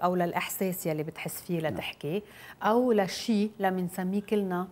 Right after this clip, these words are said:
Speaker 1: توقعات، كلنا بنسمي هالشيء توقعات. هل هو حدس؟ هل هو احساس؟ هل هي صوره بتوصل لمايك؟ برجع بكرر الصورة يلي شفتها عن اسم معين، ليه هيدا الاسم مش سواها؟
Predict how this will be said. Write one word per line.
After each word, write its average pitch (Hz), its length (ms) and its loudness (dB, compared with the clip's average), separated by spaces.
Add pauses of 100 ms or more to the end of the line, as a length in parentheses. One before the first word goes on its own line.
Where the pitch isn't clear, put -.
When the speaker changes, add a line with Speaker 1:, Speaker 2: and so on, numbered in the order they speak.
Speaker 1:
توقعات، 156 640 -2
كلنا 214 280 2
بنسمي 180 420 0
هالشيء 180 540 0 (340)
توقعات. 175 640 2 (460)
هل 226 220 2
هو 233 220 6
حدس؟ - 460 0
هل 175 140 0
هو 196 180 0
احساس؟ 190 600 -2
هل 196 120 2
هي 196 240 2
صوره 190 280 -2
بتوصل 175 440 -4
لمايك؟ 175 340 0 (360)
برجع 233 320 2
بكرر 190 500 2
الصورة 220 380 0
يلي 185 260 4
شفتها 220 300 -2
عن 196 120 -2
اسم 208 300 -2
معين، 214 400 2
ليه 247 120 4
هيدا 226 240 2
الاسم 240 400 -2
مش 254 240 -4
سواها؟ 240 480 2